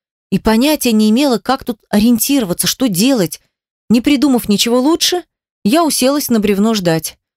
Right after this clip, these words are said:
Смысл куда-то идти, если я все равно не знаю направления? «Все будет хорошо», успокаивала ребенка. «Нас найдут, поставят в угол за непослушание,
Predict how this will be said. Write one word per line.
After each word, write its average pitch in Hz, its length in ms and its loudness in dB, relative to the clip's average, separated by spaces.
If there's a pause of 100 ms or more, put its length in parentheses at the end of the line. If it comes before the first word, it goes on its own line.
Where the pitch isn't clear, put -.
(220)
Смысл 277 500 0
куда-то 220 440 0
идти, 285 260 0
если 226 260 0
я 226 80 2
все 240 180 -2
равно 262 320 0
не 214 140 2
знаю 214 320 0
направления? 185 800 -2 (880)
«Все - 220 -2
будет 214 300 -2
хорошо», 175 640 -4 (460)
успокаивала 180 800 -2
ребенка. 170 580 -2 (220)
«Нас 247 240 -2
найдут, 170 760 -2
поставят 233 520 -2
в 131 160 -10
угол 226 380 0
за 220 140 0
непослушание, 185 1000 -2